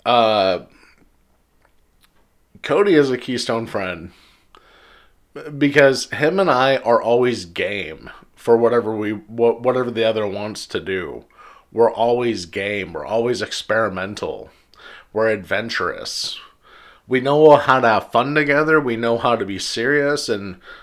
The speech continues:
we've been friends since childhood. He's a keystone friend. I've always,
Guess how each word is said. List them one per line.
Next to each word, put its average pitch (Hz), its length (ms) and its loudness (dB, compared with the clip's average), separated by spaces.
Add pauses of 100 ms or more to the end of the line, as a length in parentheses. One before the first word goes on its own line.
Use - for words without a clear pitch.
(120)
we've 135 120 -4
been 151 140 0
friends 147 300 0
since 147 220 -6
childhood. - 800 -6 (880)
He's 131 140 -2
a 120 80 -2
keystone 143 580 -2
friend. 110 300 -4
I've 139 420 2
always, 190 240 2